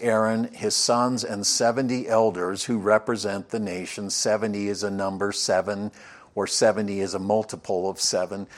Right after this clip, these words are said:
represents completion. And these elders represent the whole nation. So Moses and these individuals who are going to be the foundation of the priesthood, and then the people themselves represented in the elders,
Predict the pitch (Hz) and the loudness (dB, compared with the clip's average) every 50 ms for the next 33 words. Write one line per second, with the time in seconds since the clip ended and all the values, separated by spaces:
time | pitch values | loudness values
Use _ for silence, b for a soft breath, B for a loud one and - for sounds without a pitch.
0 | B B B B B 113 107 - 123 113 98 110 104 101 - - - - 101 - | B B B B B 4 4 4 2 0 0 0 -2 -2 -6 -6 -6 -6 -6 -6
1 | - - - 123 123 120 - - 107 92 92 95 98 104 110 107 - - 123 123 | -6 -2 0 0 2 0 0 -2 -4 -4 -4 -4 -2 -2 -2 -2 0 4 6 6
2 | 131 127 113 113 107 92 95 98 117 120 120 - 127 110 95 101 113 107 107 - | 6 6 4 2 0 0 2 4 4 4 4 2 -2 -2 -2 -2 -2 -2 -2 -2
3 | - 95 - - 117 107 107 104 98 98 98 98 98 90 - - - 67 67 71 | -4 -4 0 4 4 4 4 2 0 -2 -4 -4 -4 -4 -6 -8 -8 -10 -12 -14
4 | 78 - _ _ _ _ _ _ _ _ _ _ _ _ _ B B B B B | -20 -20 _ _ _ _ _ _ _ _ _ _ _ _ _ B B B B B
5 | B B B - - 123 113 113 120 120 131 143 151 135 143 143 139 139 131 - | B B B 4 4 6 8 10 10 12 12 12 10 8 8 8 8 8 6 2
6 | - 117 113 107 104 98 113 107 104 - 120 113 107 104 92 120 127 127 120 139 | 2 2 2 2 0 0 0 0 0 2 2 2 2 2 4 4 4 4 4 4
7 | 131 127 113 - 127 113 110 107 - 107 107 107 101 98 98 107 107 98 107 - | 2 2 2 2 4 4 4 4 4 2 2 2 0 -2 -2 -2 -2 -2 -4 -2
8 | - 117 104 107 101 101 101 107 113 - - 120 113 107 101 107 113 - - - | -2 -2 -2 0 2 2 2 2 2 -2 -4 -6 -6 -4 -4 -6 -8 -6 -2 0
9 | 139 135 131 - - - - 104 90 87 92 90 95 104 104 - _ _ B B | 0 0 0 0 -4 -6 -4 -4 -2 -2 -2 -4 -6 -8 -10 -12 _ _ B B
10 | B B B B B B B - 117 110 110 110 101 113 110 107 104 95 107 - | B B B B B B B -2 0 2 2 2 4 4 4 4 4 2 0 -2
11 | - - - 135 - - 120 110 98 107 101 101 - - 123 117 110 104 95 95 | -2 -4 -4 -2 0 2 2 2 2 0 -2 -2 0 2 4 4 4 2 0 -2
12 | 107 107 107 104 - 120 107 95 104 104 101 - - 110 95 104 101 98 98 98 | 0 2 2 2 0 -2 -2 -2 -2 -4 -4 -4 -6 -4 -4 -4 -2 -2 -4 -4
13 | 104 101 104 107 110 117 98 95 95 95 90 - | 0 2 4 4 4 4 2 0 -2 -2 -2 -6